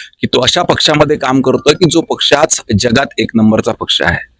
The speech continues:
आणि हे सर्व जे काही घडलं ते भारतीय जनता पार्टीत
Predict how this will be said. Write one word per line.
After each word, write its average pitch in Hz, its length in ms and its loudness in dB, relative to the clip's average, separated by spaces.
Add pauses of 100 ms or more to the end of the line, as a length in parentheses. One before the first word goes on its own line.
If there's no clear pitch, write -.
(280)
आणि 139 200 2
हे 156 180 2
सर्व 147 220 0
जे 143 180 0
काही 151 180 0
घडलं 143 260 2
ते - 140 -2
भारतीय 135 400 0
जनता 131 220 4
पार्टीत 127 300 -4